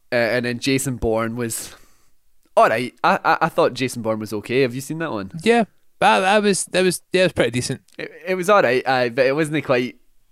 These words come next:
Speaker 2: Yeah,
Speaker 1: wasn't
Speaker 2: they,
Speaker 1: quite
Speaker 2: they'd
Speaker 1: there.
Speaker 2: lost, they'd lost the magic by that point, I think.
Speaker 1: And when they, they tried to be like,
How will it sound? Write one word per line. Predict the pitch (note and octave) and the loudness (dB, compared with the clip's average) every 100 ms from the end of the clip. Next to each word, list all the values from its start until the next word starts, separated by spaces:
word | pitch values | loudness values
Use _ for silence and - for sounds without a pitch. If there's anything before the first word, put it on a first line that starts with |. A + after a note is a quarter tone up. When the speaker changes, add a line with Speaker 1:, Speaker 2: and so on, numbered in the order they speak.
| _ - | _ 0
Speaker 2:
Yeah, | C3+ C#3 | 4 6
Speaker 1:
wasn't | C3+ C3 | 6 6
Speaker 2:
they, | C#3 | 4
Speaker 1:
quite | C#3 C#3 | 4 4
Speaker 2:
they'd | C3+ | 4
Speaker 1:
there. | B2+ | 6
Speaker 2:
lost, | C#3 C3+ - | 4 4 2
they'd | B2+ A#2 | 0 2
lost | B2 C3+ | 2 2
the | - | 0
magic | A2+ F#2+ G2 F2+ | 0 0 0 -4
by | - | 0
that | G#2 G2 | 0 0
point, | - G2+ F#2 | 0 -2 0
I | |
think. | D#3+ F3 F3 | 2 2 2
Speaker 1:
And | |
when | D3+ D#3 | 0 2
they, | D3+ | 0
they | D3 C#3 C3 D3 | 0 -2 0 -2
tried | - C#3+ D3 | 2 0 0
to | D3 | 0
be | C3+ | 0
like, | C3 C3+ | 0 -2